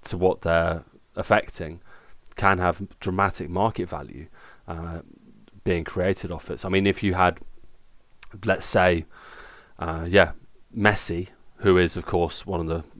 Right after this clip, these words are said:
faces of Pepsi, uh, like, if he tweeted,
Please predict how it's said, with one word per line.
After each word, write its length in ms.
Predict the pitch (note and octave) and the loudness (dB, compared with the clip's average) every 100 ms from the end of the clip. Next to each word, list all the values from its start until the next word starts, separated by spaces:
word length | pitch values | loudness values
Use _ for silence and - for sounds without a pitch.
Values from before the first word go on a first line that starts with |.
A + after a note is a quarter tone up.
| - | -20
faces 420 | - F#2+ - G2 | 0 0 2 -6
of 120 | F2+ | -6
Pepsi, 540 | - A#2 - - D#2+ F#2 - - - - - - | -2 -2 -2 -6 -6 -8 -14 -20 -20 -20 -20 -14
uh, 200 | - F2 | -8 -4
like, 220 | F2 F#2 F#2+ | -2 0 2
if 80 | A#2 | 2
he 120 | G2 | 2
tweeted, 460 | - A2+ A#2+ A#2+ | 4 2 4 0